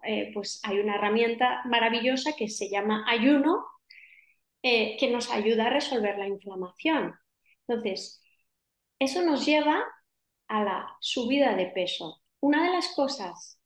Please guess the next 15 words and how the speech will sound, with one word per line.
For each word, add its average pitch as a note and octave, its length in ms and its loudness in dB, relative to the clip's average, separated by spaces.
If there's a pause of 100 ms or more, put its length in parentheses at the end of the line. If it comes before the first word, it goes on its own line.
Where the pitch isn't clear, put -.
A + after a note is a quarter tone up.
(100)
buenas G#3+ 540 0
que G3+ 100 -4
tiene G#3+ 300 -2
la C4+ 160 -4
P A#3 80 -2
N A3 240 0
I B3 280 -2
en G#3 100 -4
estas B3 300 -8
personas A3 600 -6
que G#3 140 -10
no G3+ 160 -6
pueden G#3 320 -4
perder F3+ 460 -6
peso A3 560 -6